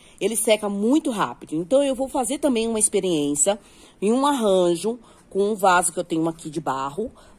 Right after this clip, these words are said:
pra plantar alguma suculenta, mas aí eu vou tentar colocar alguma coisa pra deixar o substrato um pouquinho mais úmido. Então, observem isso, que o substrato é tudo pra planta, tá, pessoal?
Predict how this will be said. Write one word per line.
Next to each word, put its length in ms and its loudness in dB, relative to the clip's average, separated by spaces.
pra 140 0
plantar 520 0
alguma 300 0
suculenta, 640 -4
mas 200 -2
aí 160 0
eu 80 -2
vou 140 -6
tentar 320 -6
colocar 640 -2
alguma 400 2
coisa 340 0
pra 120 -6
deixar 320 -4
o 60 -2
substrato 600 -4
um 60 -2
pouquinho 600 -2
mais 280 2
úmido. 340 -2
Então, 200 -2
observem 680 2
isso, 140 -2
que 100 -10
o 40 -4
substrato 520 -4
é 40 -6
tudo 340 -2
pra 160 -4
planta, 500 2
tá, 240 2
pessoal? 460 -8